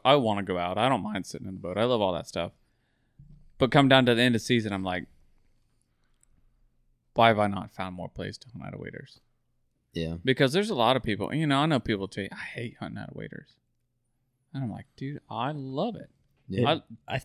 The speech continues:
Speaker 3: it just makes
Speaker 1: give,
Speaker 3: you feel
Speaker 1: give
Speaker 3: like
Speaker 1: me a
Speaker 3: you're sitting
Speaker 1: reason
Speaker 3: in it.
Speaker 1: to ditch the boat and hunt out of waders, and I'm
Speaker 2: I'm in.
Speaker 1: Yeah.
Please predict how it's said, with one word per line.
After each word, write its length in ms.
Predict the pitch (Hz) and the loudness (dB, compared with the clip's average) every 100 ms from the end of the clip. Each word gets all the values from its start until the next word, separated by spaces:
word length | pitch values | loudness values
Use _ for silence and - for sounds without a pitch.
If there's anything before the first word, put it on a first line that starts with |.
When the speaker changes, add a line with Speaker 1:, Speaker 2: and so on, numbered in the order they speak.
| - | -4
Speaker 3:
it 200 | - 160 | 2 2
just 180 | 170 175 | 2 0
makes 240 | 135 165 190 | 6 6 6
Speaker 1:
give, 20 | |
Speaker 3:
you 100 | 170 | 0
feel 240 | 147 135 131 | 0 0 6
Speaker 1:
give 220 | 180 202 | 8 8
Speaker 3:
like 120 | 131 220 | 4 2
Speaker 1:
me 80 | |
a 40 | 233 | 6
Speaker 3:
you're 100 | 202 | 6
sitting 80 | 160 | 6
Speaker 1:
reason 380 | 180 165 139 131 | 4 4 2 2
Speaker 3:
in 60 | 127 | -2
it. 100 | 82 _ _ _ | -8 _ _ _
Speaker 1:
to 120 | - 107 | 0 0
ditch 460 | 104 131 147 - | 4 6 6 4
the 80 | 170 | -2
boat 380 | 139 131 101 87 - _ _ _ _ _ _ _ _ _ _ | 4 6 6 2 -8 _ _ _ _ _ _ _ _ _ _
and 140 | 110 104 | -2 2
hunt 180 | 123 127 | 4 4
out 140 | 120 | 4
of 60 | 107 | 6
waders, 540 | 107 120 143 151 - _ _ _ _ _ - | 4 4 0 -6 -16 _ _ _ _ _ -6
and 120 | 113 | -2
I'm 260 | 117 95 - _ _ _ _ _ - | 0 -2 -6 _ _ _ _ _ -6
Speaker 2:
I'm 120 | 98 | -4
in. 300 | 85 87 85 80 _ | -2 -4 -6 -8 _
Speaker 1:
Yeah. 260 | 110 113 | 0 0